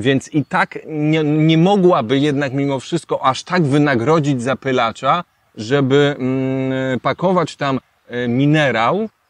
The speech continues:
którego ma bardzo mało, że byłby to dla niej zbyt duży koszt,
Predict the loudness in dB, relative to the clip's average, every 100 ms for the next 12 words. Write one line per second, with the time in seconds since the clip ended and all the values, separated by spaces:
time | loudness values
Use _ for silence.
0 | _ _ _ _ _ _ _ -2 0 2
1 | 2 0 0 0 -2 -2 -4 0 2 4
2 | 2 0 -6 -14 -10 -2 0 2 0 -2
3 | -2 -2 -2 -4 0 0 2 2 2 0
4 | 2 0